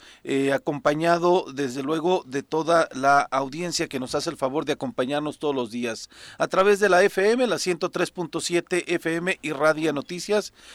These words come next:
y desde luego a través de, eh, nuestras plataformas digitales, que es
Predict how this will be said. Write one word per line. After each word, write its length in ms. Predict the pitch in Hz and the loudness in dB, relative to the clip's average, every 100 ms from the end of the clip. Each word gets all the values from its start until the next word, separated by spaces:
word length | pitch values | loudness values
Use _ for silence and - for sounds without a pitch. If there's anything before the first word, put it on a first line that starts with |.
| - | -10
y 120 | 160 | -2
desde 240 | 208 220 220 | 0 2 4
luego 400 | 208 196 208 190 | 4 6 6 6
a 100 | 165 | 0
través 120 | 170 | 0
de, 840 | 165 175 170 160 135 156 175 175 - | 0 2 0 -4 -6 0 2 0 -2
eh, 340 | 143 160 165 - - | -2 -2 -2 -8 -14
nuestras 560 | - 175 - 170 170 165 139 - | -4 -2 -2 2 2 2 -6 -4
plataformas 720 | 170 156 - 165 160 170 147 | -2 -2 -2 -2 2 0 0
digitales, 640 | 165 180 - 151 170 175 | -8 -10 0 0 2 -4
que 180 | - 123 | -4 -4
es 180 | 135 | -4